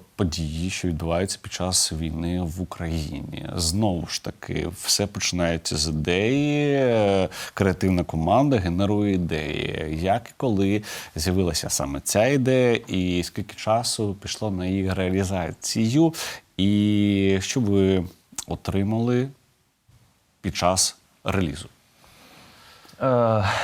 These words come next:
Speaker 2: ідея формувалася ще рік назад. Ми в дві тисячі двадцять другому його знімали.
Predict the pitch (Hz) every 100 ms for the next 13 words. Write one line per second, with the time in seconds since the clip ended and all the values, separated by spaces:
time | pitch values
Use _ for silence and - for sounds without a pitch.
0 | - - 113 101 135 170 170 151 - 135
1 | 123 113 117 135 127 117 - 110 110 -
2 | 104 101 95 107 98 - - 101 95 123
3 | 156 - 110 95 98 107 107 98 95 95
4 | 98 98 87 127 151 156 151 151 147 139
5 | 135 123 123 120 117 117 113